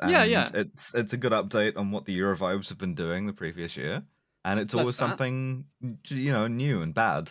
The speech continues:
Speaker 1: And I, you
Speaker 2: I've
Speaker 1: know,
Speaker 2: seen
Speaker 1: I
Speaker 2: you
Speaker 1: cherish
Speaker 2: describe it
Speaker 1: for that.
Speaker 2: before as the gay Super Bowl, and I think I
Speaker 1: Yes.
Speaker 2: would
Speaker 1: <laughs>
Speaker 2: agree, only, like, as much as, like,
Speaker 1: It's sort of
Speaker 2: it's kind of
Speaker 1: similarly <laughs>
Speaker 2: embarrassing
Speaker 1: Yes, yeah,
Speaker 2: <laughs>
Speaker 1: exactly.
Speaker 2: to be
Speaker 1: Very much.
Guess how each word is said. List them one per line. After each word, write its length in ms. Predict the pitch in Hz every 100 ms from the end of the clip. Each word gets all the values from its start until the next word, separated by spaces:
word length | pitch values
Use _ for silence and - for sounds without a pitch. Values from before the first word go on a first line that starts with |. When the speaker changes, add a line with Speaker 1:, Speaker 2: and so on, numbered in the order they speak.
| -
Speaker 1:
And 100 | -
I, 120 | 90 92
you 40 | 196
Speaker 2:
I've 100 | 190
Speaker 1:
know, 40 |
Speaker 2:
seen 140 | 294 302
Speaker 1:
I 40 |
Speaker 2:
you 40 | 285
Speaker 1:
cherish 140 | 226
Speaker 2:
describe 260 | 233 226 208
it 60 |
Speaker 1:
for 60 | 202
that. 60 |
Speaker 2:
before 220 | 190 196 185
as 140 | 180
the 80 | 160
gay 260 | 170 160
Super 300 | 156 151 143
Bowl, 340 | 131 107 92 -
and 120 | 151
I 40 | 156
think 240 | 233 247
I 60 | -
Speaker 1:
Yes. 320 | 233 208 -
Speaker 2:
would 100 | 330
Speaker 1:
<laughs> 100 | -
Speaker 2:
agree, 140 | 277 762
only, 420 | 185 190 190 185 175
like, 320 | 170 160 -
as 180 | 180 165
much 300 | 185 185 -
as, 160 | 180 -
like, 500 | 175 156 143 - - _ _ _ _ _ _ _ _ _ _ _ _ _ _ _ _ _ -
Speaker 1:
It's 360 | 156 - - - _ -
sort 180 | - 165
of 100 | 139
Speaker 2:
it's 160 | -
kind 340 | 165 247 285 302
of 60 |
Speaker 1:
similarly 200 | 285 226
<laughs> 20 | 143
Speaker 2:
embarrassing 680 | 165 165 170 180 - 240 302 254 - 170
Speaker 1:
Yes, 460 | 156 113 - 453 -
yeah, 140 | 131 107
Speaker 2:
<laughs> 20 |
Speaker 1:
exactly. 480 | 135 147 110 - 220
Speaker 2:
to 220 | 285 240
be 100 | 269
Speaker 1:
Very 260 | 240
much. 20 | 220